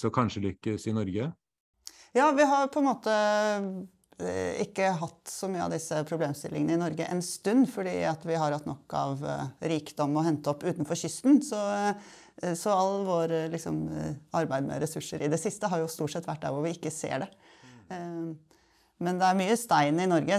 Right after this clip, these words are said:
Speaker 2: så jeg tenker at, eh, vi kommer vel til å merke mer av det her etter hvert, og det er ikke sånn at man kan ha gruver uten at, eh, det tar plass.
Speaker 1: Nei, nei.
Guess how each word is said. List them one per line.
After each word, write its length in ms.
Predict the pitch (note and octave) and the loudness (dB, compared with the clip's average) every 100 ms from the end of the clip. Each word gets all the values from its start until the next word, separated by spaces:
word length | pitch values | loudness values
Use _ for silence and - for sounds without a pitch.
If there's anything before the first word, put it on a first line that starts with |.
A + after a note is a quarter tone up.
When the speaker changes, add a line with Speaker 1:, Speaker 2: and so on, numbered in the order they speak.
| G3 | 2
Speaker 2:
så 80 | |
jeg 260 | G3 F#3+ F#3 | 0 2 0
tenker 240 | F#3 E3+ D#3 | -4 -4 -4
at, 160 | D#3+ - | -4 0
eh, 520 | F#3 F3+ F3+ F3 F3 | 2 4 4 4 2
vi 120 | F3 F3+ F3 F3 | 0 -2 -2 -4
kommer 180 | F#3 D3+ | -2 -2
vel 60 | D3+ | -2
til 140 | F#3+ | -4
å 20 | |
merke 240 | F#3 E3 F3 | -4 -4 -2
mer 220 | D#3+ C#3 | -2 -2
av 80 | D#3 | -2
det 80 | D#3+ | -2
her 160 | C#3+ | -2
etter 160 | D3 E3 | -4 -2
hvert, 160 | E3+ | -4
og 80 | F#3+ | -2
det 60 | F3 | -6
er 60 | E3 | -4
ikke 80 | F3+ | -4
sånn 140 | E3+ | -4
at 80 | D3 | -4
man 140 | D3 D3 | -4 -4
kan 260 | D#3 D3 D3 | -4 -2 -2
ha 140 | C#3+ C#3+ | -2 -2
gruver 400 | C#3+ D3 C3 C3+ | -2 -4 -4 -4
uten 300 | C#3+ C#3 C#3 | -4 -2 -2
at, 280 | C3+ C3+ - | -2 -8 -8
eh, 400 | D3 C#3+ C#3 C3+ C#3 - D3 | -6 -4 -4 -4 -4 -6 -4
det 80 | D3+ D3 | -6 -4
tar 220 | D3+ C#3+ | -6 -6
plass. 580 | - C#3+ - - - - - | -8 -14 -12 -14 -14 -12 6
Speaker 1:
Nei, 140 | B2+ D#3 | 10 10
nei. 140 | D3+ | 10